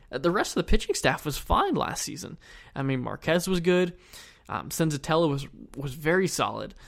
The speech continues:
Uh, Freeland looked good. So, I mean, there's, there's, oh, there's a very limited amount of spots you can fill. They need to shore up the bullpen. Um, they need to potentially add a, a, a top of the end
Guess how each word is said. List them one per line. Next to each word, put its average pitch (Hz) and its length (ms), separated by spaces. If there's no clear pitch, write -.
Uh, - 100
Freeland 170 480
looked 147 260
good. 95 220
So, 160 220
I 151 140
mean, 160 260
there's, 156 300
there's, 156 600
oh, 151 160
there's 156 220
a 151 40
very 165 220
limited 139 400
amount 123 180
of 127 60
spots 123 320
you - 80
can - 120
fill. - 260
They 143 140
need 160 160
to 170 60
shore 170 240
up 175 80
the 202 100
bullpen. 139 480
Um, 131 340
they 147 180
need 147 260
to 135 220
potentially 151 640
add 139 460
a, - 80
a, 135 320
a 139 40
top 156 300
of 143 40
the 139 300
end 135 400